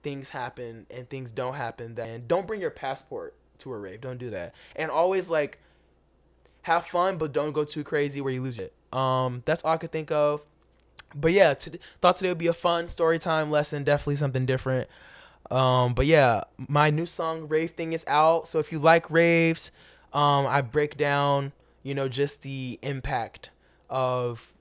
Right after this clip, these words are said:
taking fruits at raves and just the experience. So if you guys are into that and want some fun, fun tunes for the winter to keep you warm, tap into that. It's streaming on Spotify, YouTube, all platforms.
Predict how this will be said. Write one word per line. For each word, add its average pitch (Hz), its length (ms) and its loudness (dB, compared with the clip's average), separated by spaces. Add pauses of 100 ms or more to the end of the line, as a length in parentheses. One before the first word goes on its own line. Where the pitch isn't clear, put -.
(200)
taking 151 320 -6
fruits 143 320 -12
at 135 120 -4
raves 131 480 -4
and 123 480 -2
just 135 200 -6
the 127 60 -12
experience. 120 600 -8
So 127 100 -6
if 127 140 -8
you 135 60 -10
guys 139 180 -2
are 131 60 -8
into 135 280 -10
that 135 400 0 (380)
and 135 160 -4
want 135 160 -2
some 131 200 -6
fun, 135 440 -6
fun 139 320 -6
tunes 147 500 -8
for 139 140 -10
the 123 120 -8
winter 139 300 -10
to 135 80 -10
keep 131 240 -12
you 123 120 -6
warm, 147 420 2 (300)
tap 139 260 0
into 139 280 -6
that. 139 220 0
It's 135 140 -6
streaming 135 280 -4
on 127 100 -4
Spotify, 135 760 0
YouTube, 127 540 -8
all 123 160 -4
platforms. 123 840 -8